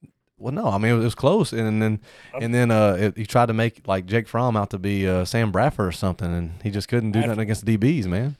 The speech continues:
Speaker 2: You remember he went
Speaker 1: Christian
Speaker 2: for that fake,
Speaker 1: Fulton
Speaker 2: that
Speaker 1: and
Speaker 2: fake crip, uh, that fake field, uh, field goal? Kirby went for
Speaker 1: Yeah,
Speaker 2: a fake
Speaker 1: yeah, what,
Speaker 2: field
Speaker 1: uh,
Speaker 2: goal
Speaker 1: what's
Speaker 2: in
Speaker 1: his,
Speaker 2: our end
Speaker 1: yeah,
Speaker 2: zone.
Speaker 1: what's his name? Oh, with the glasses, Blankenship.
Speaker 2: Yeah, Blankenship. He got tackled by
Speaker 1: <laughs> Yeah.
Speaker 2: Jamal Adams.
Speaker 1: No, no, Delpit.
Speaker 2: I'm sorry,
Speaker 1: Like,
Speaker 2: Grant
Speaker 1: yeah.
Speaker 2: Delpit. I always get it
Speaker 1: Delpit, yeah.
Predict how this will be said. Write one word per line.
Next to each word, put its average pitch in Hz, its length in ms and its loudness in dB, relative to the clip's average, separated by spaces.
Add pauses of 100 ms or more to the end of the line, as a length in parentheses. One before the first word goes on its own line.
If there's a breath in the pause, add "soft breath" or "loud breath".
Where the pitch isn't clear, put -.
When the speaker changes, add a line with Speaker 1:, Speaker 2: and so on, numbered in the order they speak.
Speaker 2:
You 135 80 -14
remember 135 180 -4
he 139 60 0
went 139 120 2
Speaker 1:
Christian 143 200 -2
Speaker 2:
for 139 220 6
that - 0 -
fake, 147 80 0
Speaker 1:
Fulton 143 260 4
Speaker 2:
that 127 60 2
Speaker 1:
and 107 80 2
Speaker 2:
fake - 240 -4
crip, - 360 0
uh, 135 440 0
that 139 200 -6
fake 139 280 -2 (180)
field, 143 260 4
uh, 131 200 4
field 143 180 0
goal? 151 260 0 (1600)
Kirby 151 280 0
went 139 180 2
for 170 60 2
Speaker 1:
Yeah, 175 160 8
Speaker 2:
a 131 40 8
fake 151 100 6
Speaker 1:
yeah, 151 100 6
what, 117 160 6
Speaker 2:
field 113 80 4
Speaker 1:
uh, - 20 2
Speaker 2:
goal 131 80 4
Speaker 1:
what's 143 100 0
Speaker 2:
in 147 100 4
Speaker 1:
his, - 60 2
Speaker 2:
our 143 80 2
end 139 120 -2
Speaker 1:
yeah, 135 100 2
Speaker 2:
zone. 123 80 6
Speaker 1:
what's 135 140 2
his 120 140 0
name? 110 340 2
Oh, 104 200 4
with 95 80 0
the 101 80 -4
glasses, 104 440 0
Blankenship. 110 500 2
Speaker 2:
Yeah, 127 80 -6
Blankenship. 127 600 -4 (120)
He 139 80 -20
got 135 180 -2
tackled 139 320 0
by 131 80 -2
Speaker 1:
<laughs> - 0 -
Yeah. 131 60 -4
Speaker 2:
Jamal 135 240 -2
Adams. 120 300 -2 (640)
Speaker 1:
No, 131 80 0
no, 87 380 -2
Delpit. 101 360 -2
Speaker 2:
I'm 156 100 -4
sorry, 120 220 -4
Speaker 1:
Like, 92 80 -14
Speaker 2:
Grant 147 180 0
Speaker 1:
yeah. 123 80 -2
Speaker 2:
Delpit. 113 140 -12
I 117 40 -4
always 127 160 -2
get 117 120 -6
it 101 80 -6
Speaker 1:
Delpit, 95 160 -6
yeah. 87 220 -4